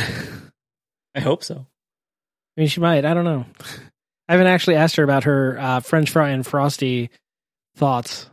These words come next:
Speaker 1: so maybe I'll
Speaker 2: Well,
Speaker 1: have to ask her
Speaker 2: and,
Speaker 1: about that.
Speaker 2: and you're using name brands again. I mean, 'cause we don't, we don't, we don't frequent the Wendy's, so we,
Speaker 1: No, I don't,
Speaker 2: we're
Speaker 1: I don't
Speaker 2: not
Speaker 1: even know where
Speaker 2: partaking
Speaker 1: there
Speaker 2: in
Speaker 1: is a
Speaker 2: Frosty all the
Speaker 1: Wendy's.
Speaker 2: time. Right. So it, it's simplified to, like, fries and shakes, right?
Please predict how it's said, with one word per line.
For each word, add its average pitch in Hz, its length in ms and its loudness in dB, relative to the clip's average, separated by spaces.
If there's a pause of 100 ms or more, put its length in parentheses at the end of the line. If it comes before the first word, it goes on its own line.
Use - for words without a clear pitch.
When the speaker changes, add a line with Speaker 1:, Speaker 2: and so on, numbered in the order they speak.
Speaker 1:
so 135 360 2
maybe 139 240 -2
I'll 135 80 2
Speaker 2:
Well, - 80 4
Speaker 1:
have - 80 -4
to 127 60 -4
ask 120 180 -6
her - 60 -2
Speaker 2:
and, - 80 0
Speaker 1:
about 110 120 -6
that. 196 80 -4
Speaker 2:
and 196 140 -4 (220)
you're 196 160 -4
using 254 400 0
name 175 240 2
brands 120 300 -2
again. 117 320 -8
I 143 80 -8
mean, 180 320 -6 (840)
'cause 135 220 -2
we 165 200 0
don't, 226 180 4
we 196 100 2
don't, 220 400 0
we 151 100 0
don't 180 140 -2
frequent 180 420 -2
the 127 100 2
Wendy's, 117 680 -2
so 110 280 -4
we, 107 100 -10
Speaker 1:
No, 151 120 4
I 151 120 4
don't, 147 140 0
Speaker 2:
we're - 80 -4
Speaker 1:
I 165 40 2
don't 196 100 4
Speaker 2:
not 175 40 2
Speaker 1:
even 156 120 4
know 143 140 2
where 135 100 4
Speaker 2:
partaking 135 40 2
Speaker 1:
there 131 100 2
Speaker 2:
in 135 60 2
Speaker 1:
is 151 120 4
a 127 40 2
Speaker 2:
Frosty 117 220 -2
all 120 60 -2
the 113 60 -4
Speaker 1:
Wendy's. 113 200 -6
Speaker 2:
time. 139 140 -14 (800)
Right. - 160 -12 (320)
So 147 460 0 (380)
it, 170 280 -2
it's 165 160 -6
simplified 151 500 0
to, 131 80 -2
like, 120 200 -2
fries 131 300 2
and 104 100 -12
shakes, - 500 -6 (100)
right? 123 260 -6